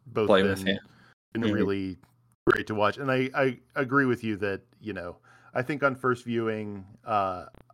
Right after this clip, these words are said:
Speaker 1: I agree that there was some, you know, it felt like it was taking a bit, especially because, you know, we are at the point where we're going back to the beginning of the movie and kind of doing it all over again. Um, but yeah, uh, on subsequent watches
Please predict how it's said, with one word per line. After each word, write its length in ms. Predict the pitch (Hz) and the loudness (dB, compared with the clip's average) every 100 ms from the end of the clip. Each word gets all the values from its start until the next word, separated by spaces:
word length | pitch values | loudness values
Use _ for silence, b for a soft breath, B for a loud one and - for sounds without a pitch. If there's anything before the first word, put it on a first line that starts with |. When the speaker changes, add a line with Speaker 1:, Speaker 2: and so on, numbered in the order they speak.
| _ _ | _ _
Speaker 1:
I 200 | 113 110 - | -6 -6 -8
agree 380 | 117 117 120 117 | -8 -4 -2 -2
that 160 | 107 | -4
there 160 | - 107 | 0 0
was 240 | 107 101 | 0 -4
some, 480 | - 107 95 98 92 - b b b _ _ _ _ | -4 -4 -4 -8 -12 -16 b b b _ _ _ _
you 60 | 104 | -6
know, 240 | 92 87 _ | -6 -10 _
it 140 | 131 123 | -8 -4
felt 240 | 123 110 | -4 -4
like 180 | 113 123 | -6 -6
it 100 | 117 | -6
was 600 | 120 113 104 - - - _ _ _ _ _ _ _ - | -6 -6 -10 -14 -16 -18 _ _ _ _ _ _ _ -6
taking 240 | 143 139 | -4 -4
a 40 | 131 | -4
bit, 200 | 143 - | -4 -6
especially 400 | - 185 175 185 | -4 -4 -2 -8
because, 340 | 180 180 165 | -6 -8 -8
you 80 | 175 | -10
know, 320 | 160 147 - - - | -8 -8 -10 -14 -4
we 140 | 139 | 4
are 200 | 139 135 | 6 6
at 140 | 131 123 | 4 -2
the 60 | |
point 220 | 120 135 | -4 -4
where 160 | 127 117 | -2 -2
we're 100 | 110 | -2
going 280 | 107 113 107 | -2 -4 0
back 280 | 104 107 - | 2 2 0
to 100 | 113 | -10
the 80 | 98 | -8
beginning 320 | 104 107 104 | -8 -8 -8
of 40 | |
the 80 | 101 | -8
movie 240 | 101 98 98 | -8 -8 -10
and 120 | - | -10
kind 120 | 101 | -10
of 140 | 95 - | -10 -10
doing 260 | 101 104 | -8 -6
it 80 | 104 | -4
all 220 | 98 98 | -4 -4
over 260 | 101 98 95 | -4 -6 -8
again. 300 | 92 90 95 b b b b b - | -12 -16 -18 b b b b b -2
Um, 460 | 113 107 101 95 - _ | 0 0 -2 -8 -14 _
but 180 | 131 117 | -4 -2
yeah, 360 | 131 117 101 92 - | 2 4 4 0 -2
uh, 300 | 117 107 101 - | 0 2 0 -4
on 500 | 113 113 110 110 101 _ _ _ - | -4 -4 -4 -8 -12 _ _ _ -6
subsequent 540 | 151 135 139 131 117 | 0 0 -2 -6 -4
watches 580 | 107 107 - 107 101 | -4 -2 -2 -4 -4